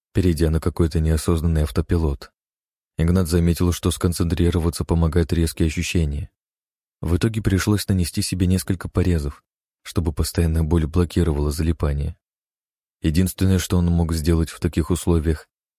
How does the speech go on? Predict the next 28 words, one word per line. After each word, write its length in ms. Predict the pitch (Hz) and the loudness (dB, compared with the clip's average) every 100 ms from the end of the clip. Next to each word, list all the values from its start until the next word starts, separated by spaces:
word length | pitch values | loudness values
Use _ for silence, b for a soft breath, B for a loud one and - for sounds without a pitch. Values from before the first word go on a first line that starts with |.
| - | -4
это 220 | 85 98 | -2 0
поднять 400 | - 92 92 80 | 0 0 0 0
дар 200 | 92 87 | 0 0
очищения 520 | 73 78 - 90 87 | 0 -4 -2 0 2
и 40 | 85 | 0
восстановления 680 | 85 - 90 80 82 82 | -2 0 0 2 2 2
тела. 420 | 78 82 71 69 - _ _ _ _ _ _ | 0 0 -2 -4 -10 _ _ _ _ _ _
Полученной 440 | 82 92 92 101 95 | 0 2 2 0 0
от 100 | 104 | 0
убийства 340 | 87 90 - | 0 -2 -4
твари 320 | 85 92 90 | -2 0 2
энергии 380 | 87 90 90 82 | 2 2 0 -2
вполне 320 | 78 87 87 | -2 0 0
хватило 480 | 80 87 82 87 76 | 0 0 0 0 0
и 100 | 73 | -2
даже 240 | 73 82 82 | 0 0 0
осталось 460 | 80 92 80 73 | 0 0 0 -2
еще. 320 | 76 - 76 - _ _ _ _ _ _ _ - | -8 -8 -8 -10 _ _ _ _ _ _ _ -6
Да, 400 | 82 82 101 85 | -2 2 2 2
не 140 | 78 90 | 0 0
факт, 360 | 107 80 - | 0 -2 -6
что 180 | - 82 | -6 -2
очищение 540 | 76 - 78 82 80 | -2 -2 -2 0 0
тела 300 | 78 85 80 | 2 2 2
поможет 500 | - 87 82 78 85 | 2 2 2 0 -2
от 140 | 78 80 | -4 0
ментального 560 | 80 78 85 78 76 | -2 0 0 0 0
поражения, 680 | 76 85 82 78 76 71 76 | 0 0 2 0 -2 -2 -6